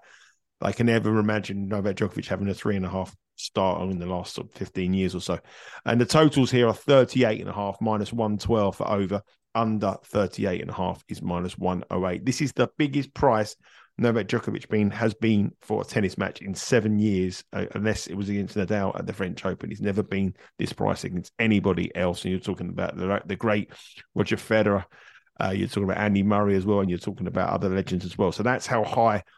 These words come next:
the market suggests Alcaraz is, and how basically they may feel that, um, that Djokovic is probably not at his peak anymore. Uh, the head-to-head, though, amazingly,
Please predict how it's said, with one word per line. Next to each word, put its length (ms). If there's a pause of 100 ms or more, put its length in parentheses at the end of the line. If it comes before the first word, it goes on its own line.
(180)
the 80
market 500
suggests 400
Alcaraz 440
is, 120
and 140
how 220
basically 440
they 80
may 160
feel 240
that, 300
um, 240 (140)
that 400
Djokovic 360
is 100
probably 520
not 260
at 140
his 120
peak 320
anymore. 360 (480)
Uh, 240
the 160
head-to-head, 500
though, 240
amazingly, 560